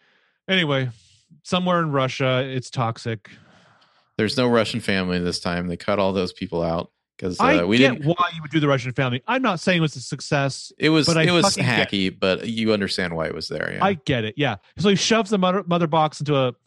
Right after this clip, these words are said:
Speaker 1: God, I can't hate say, I hate saying that. Into a slab of metal. It sends this weird growth. It looks like dried lava. Later, they'll say this is harvested radiation,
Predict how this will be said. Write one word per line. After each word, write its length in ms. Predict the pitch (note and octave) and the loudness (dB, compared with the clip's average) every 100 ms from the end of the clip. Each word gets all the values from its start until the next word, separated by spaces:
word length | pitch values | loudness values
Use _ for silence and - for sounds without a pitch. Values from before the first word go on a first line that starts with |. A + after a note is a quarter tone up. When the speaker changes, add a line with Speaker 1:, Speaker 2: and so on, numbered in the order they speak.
| F#2+ - | -20 -20
Speaker 1:
God, 120 | F2+ | -20
I 40 | - | -16
can't 200 | G#2 F#2+ | -12 -12
hate 120 | G2 | -12
say, 120 | A2+ - | -14 -6
I 80 | |
hate 160 | A#2 A2 | -6 -6
saying 140 | G#2 G2+ | -8 -8
that. 160 | G#2 _ - | -10 _ -4
Into 100 | D3+ | -2
a 40 | |
slab 320 | C#3+ F3 E3+ D#3+ | -2 0 2 2
of 80 | |
metal. 280 | C#3+ C#3+ C#3 | 2 2 0
It 120 | C#3+ | -2
sends 160 | - E3+ | -4 -4
this 80 | C3+ | -4
weird 340 | A#2+ D#3 D#3+ C3+ | 0 2 2 0
growth. 400 | B2 C3 C3+ C#3 | 0 2 2 -2
It 20 | |
looks 140 | C3 | -4
like 100 | D3 | -4
dried 280 | A#2 B2+ B2 | -4 -2 0
lava. 340 | A2+ A2 A#2+ A#2+ _ - - | 0 -2 -2 -4 _ -20 -6
Later, 340 | C#3+ G3 C4+ | 0 0 2
they'll 140 | G3 F3+ | 0 0
say 220 | - E3 | 0 0
this 220 | D3 C#3+ | 0 -4
is 100 | B2 | -8
harvested 640 | - - C3 D#3+ - E3+ | -8 -4 -2 -2 -4 -4
radiation, 640 | C#3 C#3 A#2 A#2 A#2 D#3 | -2 0 0 -2 -2 -4